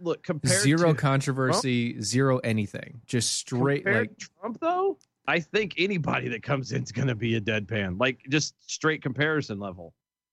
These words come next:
Speaker 1: You're gonna be hard pressed to find people to match him in any of that.
Speaker 2: Oh, yeah. No, no. I'm talking about, like, this person isn't even, isn't even going to try to,
Speaker 1: Yeah.
Speaker 2: to have any sort of charisma. They're not going to be charismatic at all. They're going
Speaker 1: Yeah.
Speaker 2: to be Calvin Coolidge.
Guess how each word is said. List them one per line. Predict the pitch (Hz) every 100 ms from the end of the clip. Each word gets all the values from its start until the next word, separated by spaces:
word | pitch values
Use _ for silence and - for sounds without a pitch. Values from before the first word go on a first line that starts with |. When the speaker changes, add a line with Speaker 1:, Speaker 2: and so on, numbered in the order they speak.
| _ -
Speaker 1:
You're | 123 160
gonna | 170 175
be | 165 160
hard | 147 147 147
pressed | 196 226 156
to | 127
find | 202 233 147
people | 117 123
to | 123
match | 190 226 -
him | 95 82
in | 120 147
any | 202 226
of | 104
that. | 71 60 _
Speaker 2:
Oh, | 269
yeah. | 277 196
No, | 208 180
no. | 143
I'm | 175
talking | 214 185
about, | 165 151
like, | 135 120 123
this | 151 180
person | 202 175
isn't | 151 151 139 143
even, | 165 151 151 170
isn't | 165 180 175 175
even | 160
going | 131 127
to | 120
try | - - 151 156 120 82 62 - _ _ _ _ _ _ -
to, | 135
Speaker 1:
Yeah. | 120 135
Speaker 2:
to | 127
have | 113 120 113 127
any | 123 120
sort | - 113
of | 98
charisma. | 120 110 110 104 95
They're | 120 143
not | 147 123
going | 127 135
to | 123
be | 123
charismatic | 110 123 110 101 110 110 107 - -
at | 127 -
all. | 120 117 104 - _ _ _ -
They're | 147
going | 160 160
Speaker 1:
Yeah. |
Speaker 2:
to | 143
be | 147
Calvin | 135 151 147 139 123
Coolidge. | - 135 117 92 98